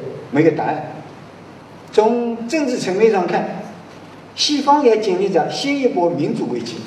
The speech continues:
尽管在大众民主时代，西方的民主越来越确-，越具有民粹的倾向，但没有一个国家现在能够产生一个强有力的政府，这是个问题。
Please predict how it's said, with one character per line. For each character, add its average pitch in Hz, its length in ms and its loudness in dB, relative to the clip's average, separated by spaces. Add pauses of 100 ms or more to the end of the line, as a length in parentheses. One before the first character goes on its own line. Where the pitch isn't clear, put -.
(580)
尽 214 180 4
管 277 160 0
在 226 120 8
大 294 220 2
众 233 200 0
民 196 140 -2
主 190 120 -2
时 - 140 -4
代， - 240 0 (640)
西 294 260 0
方 285 240 2
的 269 100 4
民 220 400 -2
主 - 120 -6 (360)
越 294 180 2
来 247 100 4
越 220 280 4
确-， - 200 0 (280)
越 220 140 4
具 196 160 -2
有 170 80 4
民 143 240 0
粹 226 160 0
的 165 100 -2
倾 - 200 -8
向， - 180 -2 (640)
但 185 160 4
没 190 140 6
有 330 140 2
一 254 80 -2
个 208 120 4
国 170 160 0
家 180 240 2 (200)
现 208 200 4
在 165 100 4
能 160 200 -2
够 233 160 6
产 175 180 -2
生 175 220 -4
一 165 60 -4
个 160 80 -2
强 - 280 -4
有 277 120 4
力 165 120 2
的 - 60 -6
政 - 160 -4
府， - 60 -8 (520)
这 190 80 2
是 190 140 -2
个 170 80 -2
问 202 180 0
题。 - 140 -10